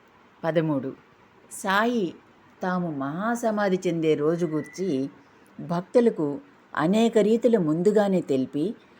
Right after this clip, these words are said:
పంతొమ్మిది వందల పద్దెనిమిది విజయదశమి నాడు ఏకాదశి గడియలు ఆరంభించగానే నిర్యాణం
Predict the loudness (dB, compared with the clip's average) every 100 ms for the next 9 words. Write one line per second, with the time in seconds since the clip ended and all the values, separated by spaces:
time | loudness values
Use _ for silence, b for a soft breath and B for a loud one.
0 | b _ 0 4 4 4 4 2 2 2
1 | 0 0 0 2 0 0 2 4 4 0
2 | 0 0 0 0 -4 -6 B B B 2
3 | 4 6 4 4 4 4 4 4 4 4
4 | 2 0 0 -2 0 0 2 0 0 -2
5 | 0 2 0